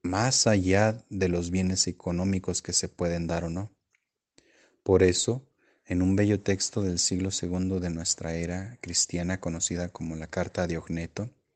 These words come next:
describe la vida de los creyentes de la siguiente manera: "Son pobres y enriquecen a muchos, les falta todo, pero les sobra todo.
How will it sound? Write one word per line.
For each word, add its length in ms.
describe 460
la 80
vida 220
de 80
los 180
creyentes 840
de 80
la 120
siguiente 460
manera: 460
"Son 320
pobres 460
y 20
enriquecen 540
a 40
muchos, 840
les 240
falta 380
todo, 480
pero 180
les 160
sobra 280
todo. 340